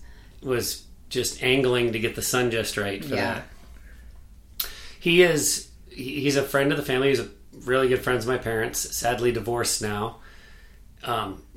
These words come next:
Speaker 1: when I think about that video, I think, not surprisingly,
Speaker 2: Yeah.
Speaker 1: I don't know why they got divorced. It's, I, you know, I don't wanna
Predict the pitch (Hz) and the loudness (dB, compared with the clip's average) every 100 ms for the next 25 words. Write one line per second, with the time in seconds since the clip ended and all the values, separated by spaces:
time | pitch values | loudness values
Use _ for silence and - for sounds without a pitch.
0 | - - - - - 127 123 123 165 147 | -20 -20 -20 -20 -6 -4 -4 -4 -6 -4
1 | 131 123 135 120 143 180 156 131 127 147 | -4 -4 -2 -4 -2 0 0 -2 -4 -8
2 | - - - 143 143 160 156 180 170 147 | -10 -14 -6 -6 -4 -6 -2 0 0 -2
3 | 131 139 180 180 175 170 160 147 - - | -2 -2 -2 0 0 0 0 -4 -16 -20
4 | - - - 123 117 120 123 110 107 104 | -20 -20 -10 -6 -6 -6 -4 -2 -2 -4
5 | 101 101 101 104 101 104 - - 98 - | -6 -8 -8 -6 -4 -4 -8 -10 -10 -10
6 | - - - - - 101 101 104 - - | -12 -18 -20 -20 -16 -10 -10 -12 -20 -20
7 | 110 95 92 - - - - - - - | -10 -10 -10 -18 -20 -20 -20 -20 -20 -20
8 | - 101 110 98 98 | -14 -10 -8 -8 -8